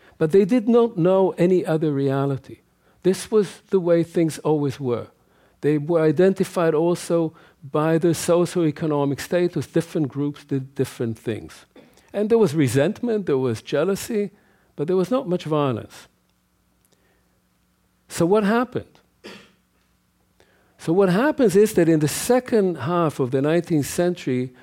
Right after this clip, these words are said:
nationalism arrives in this area. And nationalism takes these religious and ethnic identities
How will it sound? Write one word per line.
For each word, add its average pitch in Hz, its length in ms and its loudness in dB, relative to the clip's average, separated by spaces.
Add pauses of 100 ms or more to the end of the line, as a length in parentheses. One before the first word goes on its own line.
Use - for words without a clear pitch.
(120)
nationalism 139 1160 0
arrives 143 480 0
in 135 100 0
this 120 240 -4
area. 113 460 -2 (760)
And 143 220 0
nationalism 175 960 0 (380)
takes 214 500 0
these 180 320 0
religious 180 720 2
and 165 240 0
ethnic 170 420 -2
identities 185 1000 -2